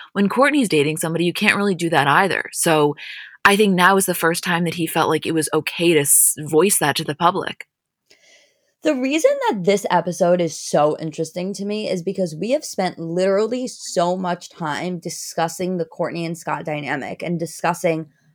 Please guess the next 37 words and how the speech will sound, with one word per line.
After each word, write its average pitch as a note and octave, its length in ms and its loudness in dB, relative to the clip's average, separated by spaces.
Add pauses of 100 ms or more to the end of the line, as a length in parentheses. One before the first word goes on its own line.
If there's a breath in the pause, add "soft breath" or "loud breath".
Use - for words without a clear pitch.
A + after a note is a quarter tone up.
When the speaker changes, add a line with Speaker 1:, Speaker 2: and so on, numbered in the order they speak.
(260)
Speaker 2:
okay, - 340 2 (140)
Scott - 480 0
wants G3+ 240 0
Kourtney F#3 320 -4
back. E3+ 280 2
Kourtney F3+ 380 -2
is D#3+ 140 -4
maybe D#3+ 360 -2
a D3+ 60 0
little D3+ 260 -4
bit D#3+ 180 -8
mixed. A#3+ 360 -2
Like, E3 280 -4 (400)
the, F3+ 360 -2
we A#3+ 180 -2
have C4 200 4
put C4+ 280 2 (120)
so - 720 0
much G3+ 300 0
energy F3 440 -2
into F3+ 260 -6
that E3 200 -2
conversation, E3+ 800 -4
and F#3 180 -4
so G3 320 -2
much G#3 260 -2
of A#3 120 -2
it B3+ 220 -2 (320 soft breath)
came F#3 340 0
from G3 220 -2
just F#3+ 340 -4
our F3+ 360 4
own F#3 460 0
idea F3 540 2
of D3+ 320 2
what D#3+ 240 0
we D#3 140 -2